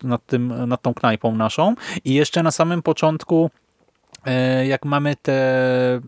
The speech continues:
rysunki związane z wierzeniami, nie? No to tam też,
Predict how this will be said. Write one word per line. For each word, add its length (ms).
rysunki 760
związane 540
z 60
wierzeniami, 600
nie? 140
No 100
to 120
tam 200
też, 380